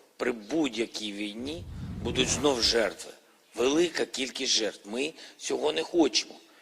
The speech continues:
І ми не хочемо прогнозувати кількість, бо кожна людина важлива. Життя, воно безцінне, і тому для нас важливі гарантії безпеки. Сьогодні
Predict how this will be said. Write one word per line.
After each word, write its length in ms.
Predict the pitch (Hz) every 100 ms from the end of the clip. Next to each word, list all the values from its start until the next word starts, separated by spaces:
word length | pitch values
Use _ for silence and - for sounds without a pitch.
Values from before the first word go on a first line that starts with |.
| - 95
І 40 |
ми 120 | 104
не 80 | 135
хочемо 400 | 147 160 - 160
прогнозувати 840 | 127 151 131 135 131 135 156 139 -
кількість, 560 | - 131 - 87 - - _ - - - _ _
бо 120 | 117
кожна 360 | - 160 143 139
людина 480 | 123 113 131 127 127 - -
важлива. 600 | 117 117 107 101 95 110
Життя, 500 | 123 123 113 139 139 139 - - -
воно 240 | - 139 143
безцінне, 680 | 151 165 - 165 135 - -
і 100 | -
тому 280 | - 113 160
для 140 | 139
нас 240 | 117 131 -
важливі 360 | 104 104 120
гарантії 480 | 104 98 101 98 87
безпеки. 500 | 85 - 90 85 85 - - - _
Сьогодні 600 | - 107 143 175 135 117